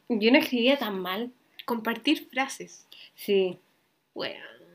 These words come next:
Speaker 1: No, a mí me da cringe ver esas tonteras.
Speaker 2: No, a mí me da risa.
Speaker 1: Es que me da cringe ver cómo escribía. Y yo sé que la Irene del futuro también le va a dar cringe cómo escribe la Irene de ahora.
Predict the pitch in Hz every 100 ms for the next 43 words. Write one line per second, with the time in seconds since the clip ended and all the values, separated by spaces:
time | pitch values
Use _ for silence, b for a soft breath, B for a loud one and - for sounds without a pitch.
0 | _ _ 277 185 185 196 202 190 190 180
1 | 180 - 202 208 214 214 220 214 214 214
2 | 208 220 226 220 208 170 - 165 202 -
3 | 190 196 _ _ _ _ _ _ _ -
4 | 208 214 196 - _ - 202 196 214 247
5 | 254 262 220 214 214 214 226 - 196 180
6 | 190 _ _ _ _ _ _ _ _ -
7 | 233 247 220 254 240 - 214 220 214 233
8 | 254 240 220 208 226 240 226 208 202 220
9 | 226 233 240 247 220 233 247 - 220 233
10 | 226 233 233 220 220 214 226 208 202 -